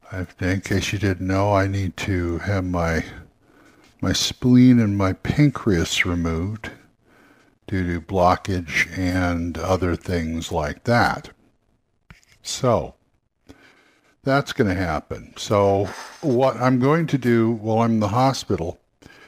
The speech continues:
is, I understand I'm gonna be in there for about five days.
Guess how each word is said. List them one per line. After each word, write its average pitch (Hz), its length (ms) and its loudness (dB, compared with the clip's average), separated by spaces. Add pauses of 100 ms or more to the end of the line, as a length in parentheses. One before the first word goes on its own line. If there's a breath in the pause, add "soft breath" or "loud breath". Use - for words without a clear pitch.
(420 loud breath)
is, 110 420 2
I 113 100 0
understand 113 400 0
I'm 110 100 0
gonna 101 140 -2
be 113 160 0
in 104 100 0
there 95 160 -2
for 95 140 -4
about 87 220 0
five 85 300 0
days. 78 400 -6